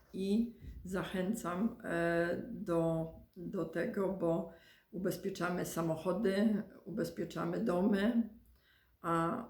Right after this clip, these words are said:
o sobie nie myślimy. Teraz, e, mamy ten dodatek, e, e, pięćset plus, więc warto, mm, to wykorzystać.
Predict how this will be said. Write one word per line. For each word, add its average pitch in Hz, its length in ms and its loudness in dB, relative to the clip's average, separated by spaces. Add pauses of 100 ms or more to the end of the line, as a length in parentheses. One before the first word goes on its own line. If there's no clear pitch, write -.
(100)
o 170 80 -8
sobie 175 340 -2
nie 165 120 0
myślimy. 196 840 0 (340)
Teraz, 165 680 -4
e, - 380 -6
mamy 165 300 0
ten 170 380 -4
dodatek, 170 840 -2
e, - 20 -8
e, - 1600 -8
pięćset 170 400 -8
plus, 208 460 -4 (520)
więc 254 160 4
warto, 185 680 0 (140)
mm, - 320 -8
to 170 100 -4
wykorzystać. - 920 -6